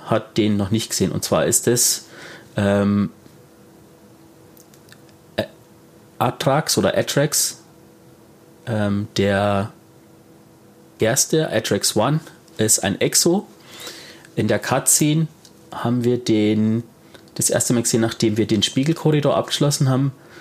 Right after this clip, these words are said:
wo Aramis zu ihm gesagt hat, ähm, "Gehe zurück in die Krypta und, äh, bereite den Körper vor." Zu dem Zeitpunkt war er noch kein Exo. Erst als er in die Tiefsteinkrypta ist, hat er sich selber quasi in ein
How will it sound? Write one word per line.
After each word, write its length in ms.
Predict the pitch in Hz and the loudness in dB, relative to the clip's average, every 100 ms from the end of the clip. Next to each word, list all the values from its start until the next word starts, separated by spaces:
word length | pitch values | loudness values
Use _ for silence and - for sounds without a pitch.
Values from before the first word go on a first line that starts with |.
| - - - - - - | -20 -20 -20 -20 -20 -8
wo 360 | 107 107 104 101 - | 0 2 2 0 0
Aramis 480 | 117 117 113 117 | 0 0 2 0
zu 140 | - 175 | 2 0
ihm 100 | 117 | 2
gesagt 320 | - 117 - | 0 0 0
hat, 300 | 117 120 - | 0 0 -2
ähm, 640 | 110 107 107 107 104 104 101 - - - - - - - - | -2 0 0 0 0 -2 -4 -10 -20 -20 -20 -20 -20 -20 -4
"Gehe 260 | - 117 120 | 0 2 2
zurück 300 | - 120 - | 0 -2 0
in 80 | 113 | -2
die 100 | 110 | 0
Krypta 400 | 139 139 139 127 | -2 0 0 2
und, 680 | 107 107 110 113 - - - | 2 2 2 0 -2 -2 -2
äh, 180 | 104 101 | -2 0
bereite 400 | 107 101 104 107 | 0 0 0 0
den 160 | 101 98 | 0 0
Körper 320 | 104 104 107 | 0 0 -2
vor." 340 | - 101 95 - - - - - - - - - - - - - - - - - - - - - - - - - - | 0 -2 -2 -6 -18 -20 -20 -20 -20 -20 -20 -20 -18 -16 -16 -18 -20 -20 -20 -20 -20 -20 -20 -14 -12 -12 -16 -14 -4
Zu 120 | 120 | -2
dem 280 | 120 147 - | 2 0 2
Zeitpunkt 760 | - 123 - 170 170 175 - | 2 2 0 0 2 0 -4
war 300 | - 104 110 | -6 0 0
er 100 | - | 2
noch 260 | 110 107 - | 0 -2 -4
kein 340 | - 101 104 | -2 0 0
Exo. 460 | - 104 - 101 92 | 0 -2 0 -2 0
Erst 260 | - 123 - | -2 -2 0
als 220 | 107 - | -2 0
er 60 | - | 0
in 60 | |
die 80 | 107 | -2
Tiefsteinkrypta 760 | - 160 - 135 127 135 - | 0 0 0 -2 -2 -2 -2
ist, 200 | - - | 0 0
hat 80 | 117 | 0
er 60 | 117 | 0
sich 180 | - - | 0 2
selber 280 | 113 123 | 2 0
quasi 320 | 117 117 110 - | 0 -2 0 -2
in 200 | 110 98 | -2 0
ein 360 | 101 101 104 | 0 0 -2